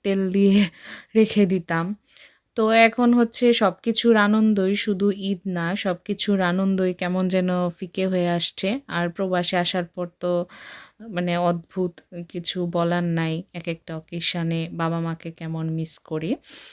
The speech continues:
তো বাইরে থেকে আসার পর দেখছি আমাদের এই যে মিশেল ভাই, সে হচ্ছে সেমাই রান্না করছে।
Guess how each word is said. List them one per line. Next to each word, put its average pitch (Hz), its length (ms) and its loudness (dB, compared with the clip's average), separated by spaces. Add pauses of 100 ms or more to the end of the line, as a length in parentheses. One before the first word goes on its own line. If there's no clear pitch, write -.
(180)
তো 196 180 0
বাইরে 202 380 4
থেকে 220 240 -4
আসার 208 360 0
পর 208 180 -2
দেখছি 196 360 -4
আমাদের 185 440 -2
এই 185 80 0
যে 185 160 -6
মিশেল 185 440 -2
ভাই, 180 320 -2
সে 190 220 -2
হচ্ছে 185 320 -4
সেমাই 180 380 -2
রান্না 175 340 -2
করছে। 180 560 -4